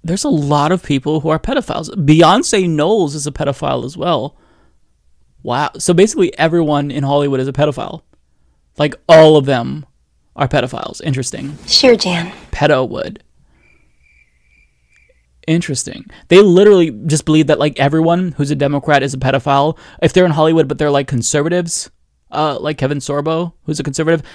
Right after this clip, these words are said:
Speaker 1: I guess he's not a pedophile. This shit doesn't make any fucking sense. Like, even for a conspiracy theory, I, I get how people get roped into it because it's based off of, like,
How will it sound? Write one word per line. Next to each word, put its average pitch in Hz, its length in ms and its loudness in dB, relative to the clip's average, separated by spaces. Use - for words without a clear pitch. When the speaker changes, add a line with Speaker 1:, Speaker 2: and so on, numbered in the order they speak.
Speaker 1:
I 147 80 0
guess 143 180 4
he's 147 160 0
not 175 100 4
a 165 40 0
pedophile. 185 420 0
This 185 160 2
shit 285 140 -6
doesn't 185 200 0
make 160 200 -2
any 170 180 -2
fucking 139 360 -4
sense. - 340 -6
Like, 185 180 -4
even 233 300 -2
for 202 140 -2
a 170 40 -4
conspiracy 151 460 -4
theory, 170 260 -2
I, 180 220 0
I 175 80 2
get 196 240 0
how 180 400 2
people 180 220 -2
get 165 140 -6
roped 143 260 -2
into 147 260 -2
it 180 100 -4
because 147 320 -4
it's - 140 -8
based 147 320 -2
off 135 140 -2
of, 147 120 -8
like, 147 260 -2